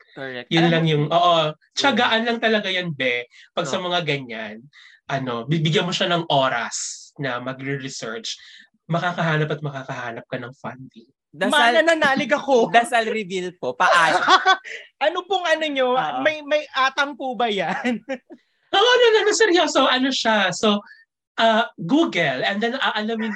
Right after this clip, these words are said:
Speaker 2: mo yung, aalamin mo yung mga, ah, kasi networking din yan. So,
Speaker 3: Mm.
Speaker 2: yun, pinag-, ay,
Speaker 3: Ay,
Speaker 2: usapan
Speaker 3: hindi ako
Speaker 2: talaga.
Speaker 3: lumalabas
Speaker 2: Oo,
Speaker 3: eh.
Speaker 2: talaga.
Speaker 1: Oo.
Speaker 2: Ayan, no, online networking. So, introduce yourself, introduce your work, tapos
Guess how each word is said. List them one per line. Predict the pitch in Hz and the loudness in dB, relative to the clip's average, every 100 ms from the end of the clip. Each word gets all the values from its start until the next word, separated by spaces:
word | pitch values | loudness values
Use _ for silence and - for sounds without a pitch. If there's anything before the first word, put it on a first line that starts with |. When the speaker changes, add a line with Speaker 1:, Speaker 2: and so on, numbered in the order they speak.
| 170 | -6
Speaker 2:
mo | 147 147 | -4 -4
yung, | 151 147 147 143 214 208 | -4 -6 -8 -6 -4 -2
aalamin | 208 196 202 190 190 | -4 -6 -10 -16 -16
mo | 175 175 | -12 -8
yung | 170 160 | -6 -4
mga, | 151 135 127 123 - - - - _ | -4 -4 -4 -6 -8 -20 -20 -20 _
ah, | 165 147 131 | -2 0 -2
kasi | - 156 185 | -6 -10 -4
networking | 175 175 170 165 160 | -4 -2 -6 -6 -8
din | 143 135 123 | -10 -12 -12
yan. | 110 117 107 113 | -12 -10 -10 -10
So, | - 143 127 120 113 | -4 -2 0 -2 -4
Speaker 3:
Mm. | - | -4
Speaker 2:
yun, | 165 170 226 | 0 2 2
pinag-, | - 143 151 | -2 -4 -2
ay, | 147 | 0
Speaker 3:
Ay, | 175 202 226 - | 0 0 -2 -4
Speaker 2:
usapan | - | -4
Speaker 3:
hindi | 285 320 | 0 4
ako | 339 381 | 4 4
Speaker 2:
talaga. | 370 | 4
Speaker 3:
lumalabas | 339 302 285 294 311 | 4 6 4 4 2
Speaker 2:
Oo, | 320 | 2
Speaker 3:
eh. | 302 294 | -2 2
Speaker 2:
talaga. | 226 214 - - | 2 2 0 -2
Speaker 1:
Oo. | 247 - 143 - - | -4 -6 -8 -6 -2
Speaker 2:
Ayan, | 320 320 - - | 0 0 -4 -6
no, | 359 381 440 | -4 -2 0
online | 349 381 349 320 269 | 0 2 -2 -2 -2
networking. | 254 254 233 226 - 165 | -4 -2 -4 -4 -6 -10
So, | 165 208 | -10 -10
introduce | 214 208 208 | -6 -4 -4
yourself, | 247 247 226 214 214 | -4 -2 0 0 -2
introduce | 214 160 165 196 | -8 -12 -10 -10
your | 202 | -8
work, | 170 160 160 156 | -4 -2 -2 -6
tapos | 151 147 | -12 -16